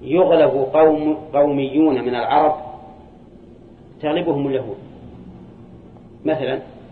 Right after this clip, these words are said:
فيقول: "ما هذا؟ شو هذا؟" يكون النصر لليهود على العرب، على بني كنعان وعدنان وقحطان، كيف هذا؟ وذولا بني إسرائيل. نعم، وما أشبه ذلك.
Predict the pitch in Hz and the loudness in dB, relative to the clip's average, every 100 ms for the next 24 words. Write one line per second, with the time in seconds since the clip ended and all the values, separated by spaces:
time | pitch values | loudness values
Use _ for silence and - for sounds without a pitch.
0 | - - - 156 139 135 139 127 113 95 | -20 -20 -12 -8 -6 -2 -2 -2 -6 -14
1 | - - - - - - - - - - | -18 -20 -20 -20 -20 -20 -20 -20 -20 -20
2 | - - - - - - 101 98 - - | -20 -20 -20 -18 -16 -14 -14 -16 -18 -20
3 | - - - - - - - - - 151 | -20 -20 -20 -20 -20 -20 -20 -20 -8 -8
4 | 156 160 165 147 165 139 127 151 156 135 | -2 0 2 2 0 -4 -6 -2 -2 0
5 | 135 135 160 156 151 156 151 - - - | -2 0 2 2 0 -6 -6 -10 -18 -20
6 | - - - - - 151 160 151 151 151 | -20 -20 -20 -20 -4 -2 0 0 0 -2
7 | - 135 131 139 143 139 135 131 - 120 | -2 -6 -2 -2 0 -2 -4 -8 -10 -10
8 | 123 131 131 131 127 120 117 - - 120 | -4 -2 -2 -2 -4 -8 -10 -12 -8 -8
9 | 123 - - - - - - - - - | -8 -12 -20 -20 -20 -20 -20 -20 -20 -20
10 | - - 196 - 143 - 139 151 143 131 | -12 -6 -6 -6 -16 -10 -2 0 0 -2
11 | 135 - 120 123 104 - - - - - | -4 -6 -8 -10 -10 -16 -20 -20 -20 -20
12 | - - - - - - - - - - | -20 -20 -20 -20 -20 -20 -20 -20 -20 -20
13 | - 113 139 160 190 220 - 165 160 151 | -16 -8 -6 0 0 0 -4 -6 -6 -6